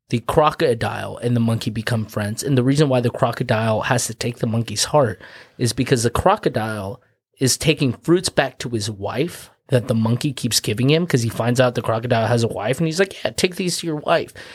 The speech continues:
And the wife starts saying, like, "Wow, these taste so delicious. Like, these are the sweetest things I've ever had. Where'd you get 'em?" And he's like, "My buddy, the monkey." And he's like, "If this is what the monkey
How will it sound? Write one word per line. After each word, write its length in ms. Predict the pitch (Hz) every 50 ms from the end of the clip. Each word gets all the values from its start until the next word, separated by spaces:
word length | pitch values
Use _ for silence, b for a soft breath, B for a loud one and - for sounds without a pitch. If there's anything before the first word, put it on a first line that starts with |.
| B B B B B
And 80 | 139
the 40 | 135
wife 220 | 135 147 160 160 151
starts 240 | - 165 - 143
saying, 240 | - 160 139 135 127
like, 180 | 120 117 113 -
"Wow, 200 | 143 165 190 175
these 260 | 123 139 170 - -
taste 340 | - - 233 202 165 - -
so 280 | - - 120 110 107
delicious. 680 | 101 - - - 127 139 165 - - - - - - - _ _ _ _ _ _ _ _
Like, 120 | 120 113
these 180 | - 180 190 202
are 60 | 208 175
the 100 | 127 117
sweetest 480 | - - - 143 143 147 139 127 -
things 220 | - 131 120 - 127
I've 120 | 107 110
ever 160 | 107 92 90
had. 300 | - - 165 180 170 123
Where'd 220 | 101 110 117 107 -
you 60 | 95
get 180 | 117 139 156
'em?" 220 | 151 117 98 101 -
And 80 | 120 123
he's 160 | 127 123 120
like, 140 | 127 120 135
"My 100 | 127 123
buddy, 300 | 117 113 131 135 139 127
the 100 | 117 117
monkey." 440 | 117 131 156 151 143 - 104 101 -
And 400 | _ - - - - _ _ -
he's 180 | 151 135 -
like, 100 | 156 131
"If 140 | 131 120 127
this 200 | 147 185 208 -
is 80 | 240 185
what 200 | 160 151 143 -
the 80 | 131
monkey 400 | 113 117 131 175 233 233 - 151